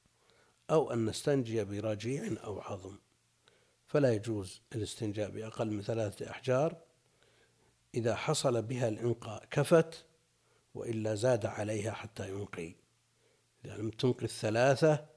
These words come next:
فإنه يزيد رابعا، ويسن القطع على وتر، حينئذ يزيد خامس.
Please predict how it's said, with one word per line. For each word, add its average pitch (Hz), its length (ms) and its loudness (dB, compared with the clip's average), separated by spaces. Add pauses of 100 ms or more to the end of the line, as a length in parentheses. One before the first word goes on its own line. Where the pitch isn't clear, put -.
(1000)
فإنه 117 600 0
يزيد 110 400 2
رابعا، 110 800 -2 (560)
ويسن 113 600 2
القطع 107 600 -2
على 98 280 -8
وتر، 98 460 -6 (160)
حينئذ 107 480 -6
يزيد 117 460 0
خامس. - 580 -8